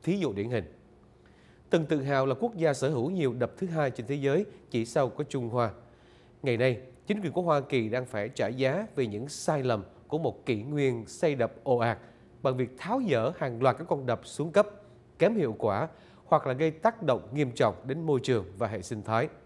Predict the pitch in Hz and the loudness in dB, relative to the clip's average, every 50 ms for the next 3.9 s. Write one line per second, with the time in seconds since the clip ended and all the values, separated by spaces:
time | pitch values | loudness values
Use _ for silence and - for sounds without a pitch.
0 | - - - - - - - - - - - - - - - - - - 208 202 | -20 -20 -20 -20 -20 -20 -20 -20 -20 -20 -20 -20 -20 -20 -20 -20 -4 -4 -2 0
1 | 175 139 - - - 135 123 - - - - 151 135 127 131 143 139 127 - - | 0 -2 -2 -2 -2 -4 -4 -4 -4 -2 0 2 2 4 4 4 2 2 0 -6
2 | - - - - - - - 175 190 175 143 120 113 110 - - 139 123 117 123 | -14 -20 -20 -20 -10 0 2 4 4 4 2 2 -2 -4 -2 -2 0 0 -2 -4
3 | 127 - 139 123 - - - 139 123 110 104 - 123 104 104 135 190 | -4 -2 -2 -2 -2 -4 -4 -4 -4 -4 -2 -2 0 0 0 -2 -4